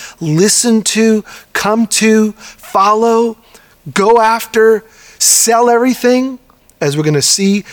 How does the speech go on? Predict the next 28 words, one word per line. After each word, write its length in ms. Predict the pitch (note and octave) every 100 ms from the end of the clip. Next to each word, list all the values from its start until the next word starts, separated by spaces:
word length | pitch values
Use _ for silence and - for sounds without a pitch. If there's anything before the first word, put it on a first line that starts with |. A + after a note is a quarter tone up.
| - -
as 160 | C3+
we 60 | C3
look 200 | D3+ D3+
at 80 | D3
the 60 |
teachings 440 | C3 F3+ E3 F3 C#3
of 100 | B2+
Jesus, 420 | C3 D#3 E3+ -
he 100 | -
often 440 | D#3 E3+ - F3 E3 - -
says 240 | - D#3 D3
that 120 | C3+
there's 180 | D3 B2
a 40 |
blessing 520 | A2+ C#3 E3 - F3
to 80 | D#3
come. 300 | - D#3+ D#3+ - -
If 100 | C#3+
someone 260 | - E3+ D3+
has 180 | D#3 C#3
this 140 | A#2+
pearl 340 | - - F#3+
in 60 | F#3
this 120 | C#3+
field, 300 | - G3 G3
they 120 | D3+
sell 520 | A2+ - - - G#3+ A3+
everything 500 | G#3+ A3 - G#3+